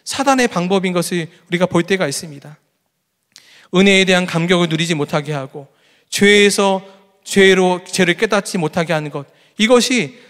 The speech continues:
사단이 영적으로 둔감하게 하고 있는 우리를 공격하는 방법인 것입니다. 우리는 날마다 우리의 영적인 실체를 직면해야 됩니다. 우리가 얼마나 끔찍한 죄인인지, 온갖 우리 안에 있는 불의와 탐욕과 음란과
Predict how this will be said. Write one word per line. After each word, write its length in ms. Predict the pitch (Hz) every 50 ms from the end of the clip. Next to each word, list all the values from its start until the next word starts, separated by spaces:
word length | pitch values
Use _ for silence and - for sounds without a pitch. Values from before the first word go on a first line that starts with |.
| _ -
사단이 640 | - - 269 269 277 262 240 233 247 269 285 277 - _ _ _ _ -
영적으로 500 | 214 240 269 269 - 277 254 254 254 240
둔감하게 580 | - 214 214 214 233 226 208 208 208 190 208
하고 240 | 202 190 175 185 180
있는 240 | 175 175 175 175 180
우리를 320 | 175 170 190 220 220 208 208
공격하는 580 | - 202 190 208 208 190 - 185 185 180 175 - _ _ _ _
방법인 400 | - 190 185 180 226 220 220 202
것입니다. 580 | 175 165 151 - - 160 131 127 143 156 147 - _ _ _ _ _ _ _ _ _ _ _
우리는 300 | 185 190 202 214 214 208
날마다 760 | 196 180 190 202 202 202 190 190 185 190 202 190 143 127 - - _ _ _ _ _ _
우리의 320 | - 190 196 220 220 214 202
영적인 460 | 185 196 214 208 - 233 214 220 220
실체를 760 | - - 285 - - - 240 233 220 202 185 - - _ _ -
직면해야 480 | - - 196 208 214 214 208 202 202
됩니다. 480 | 196 190 180 170 156 147 156 165 156 139 _ _ _ _ _ _ _ _ _ _ _ _ _ _ _ _ _
우리가 300 | - 185 185 185 175 165 165
얼마나 440 | 156 170 196 202 208 196 196 185
끔찍한 460 | 185 - 302 294 - - - 262 240 226
죄인인지, 600 | - 196 190 185 180 175 165 156 - 160 147 - _ _ _ _ _ _ _ _
온갖 400 | - 202 220 233 233 240 226 214
우리 180 | 208 196 220 220
안에 200 | 208 208 208 196
있는 240 | 196 196 202 190
불의와 500 | 196 - 202 202 214 214 208 196 190 190
탐욕과 540 | 190 - 254 254 262 247 247 - 214 185 170
음란과 560 | 170 185 208 220 220 214 208 190 196 185 170